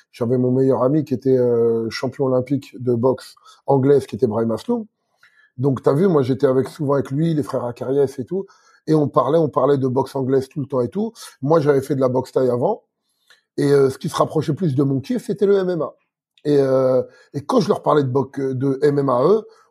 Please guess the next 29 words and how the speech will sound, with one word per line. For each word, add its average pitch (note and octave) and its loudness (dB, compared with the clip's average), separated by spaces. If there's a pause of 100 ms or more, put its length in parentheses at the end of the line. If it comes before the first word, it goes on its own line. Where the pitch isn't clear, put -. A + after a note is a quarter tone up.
Ouais, C3+ -4
c'est - -10
un B2 -6
sport B2 -8
de B2+ -2
sauvage, C3+ 0 (340)
euh, C3 0
ça - -2
tiendra C3 -2
pas, C#3 2
euh, B2 0
nanani, C#3 -4
nan. » C3+ -2
Tous, D4 2
ils F#3 4
étaient D#3+ -2
tous G#3+ -6
catégoriques. F#3 2 (340)
Euh, D3 4
dix D#3+ 2
contre F#3 0
un. C#3+ -6 (560)
Et C3+ -6
je C3 -2
leur C#3 2
dis, « D3 0
Eh, E3+ 2
écoutez-moi C#3 -2
bien, A#2+ -2